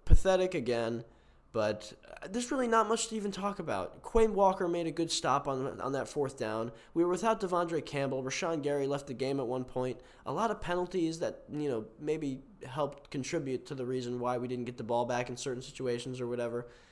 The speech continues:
Look, I don't know. A lot, you know, the penalties don't go our way every week, it seems. Like, we get a lot of bad bounces of the ball. And that's what happens on a losing streak. Things just don't go your way. You lose the turnover battle. You don't make enough plays.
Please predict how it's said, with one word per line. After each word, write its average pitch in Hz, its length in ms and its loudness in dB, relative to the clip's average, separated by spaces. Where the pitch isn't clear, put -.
Look, - 320 0
I 240 80 2
don't 196 180 2
know. 117 300 -2
A 220 80 0
lot, 277 380 4
you 277 80 -2
know, 269 140 -2
the 262 80 -4
penalties 269 460 -4
don't 247 200 0
go 220 120 2
our 214 140 2
way 196 200 2
every 175 200 0
week, 170 240 -2
it 156 120 -6
seems. 127 360 -2
Like, 123 200 -4
we 190 100 -6
get 190 160 0
a 196 40 0
lot 185 180 6
of 147 120 2
bad 151 240 4
bounces 143 420 0
of 135 60 -2
the 135 60 -4
ball. 127 540 0
And 247 100 0
that's 269 140 -2
what 262 120 -2
happens 254 280 0
on 208 80 4
a 185 60 2
losing 196 260 2
streak. 208 300 -4
Things 202 260 -4
just 190 180 -4
don't 185 180 0
go 180 100 -2
your 165 160 0
way. 156 220 2
You 147 100 0
lose 156 220 0
the 165 60 -6
turnover 151 460 -2
battle. 147 380 2
You 139 100 -2
don't 156 180 -2
make 160 180 -2
enough 143 260 -4
plays. 131 480 -2